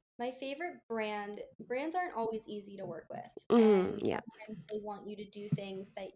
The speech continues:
Speaker 1: you don't think is really in the best interest of the
Speaker 2: Yeah.
Speaker 1: campaign because
Speaker 2: Mm-hmm.
Speaker 1: it doesn't come across natural.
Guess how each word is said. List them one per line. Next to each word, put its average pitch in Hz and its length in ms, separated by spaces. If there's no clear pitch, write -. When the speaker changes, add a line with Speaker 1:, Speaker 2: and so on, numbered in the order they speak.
Speaker 1:
you 208 160
don't 214 240
think 202 260
is 196 160
really 190 240
in 185 80
the 196 80
best 190 260
interest 190 400
of 190 100
the - 80
Speaker 2:
Yeah. 214 280
Speaker 1:
campaign 233 240
because 185 420
Speaker 2:
Mm-hmm. 214 440
Speaker 1:
it 220 100
doesn't 233 300
come 202 80
across - 320
natural. - 600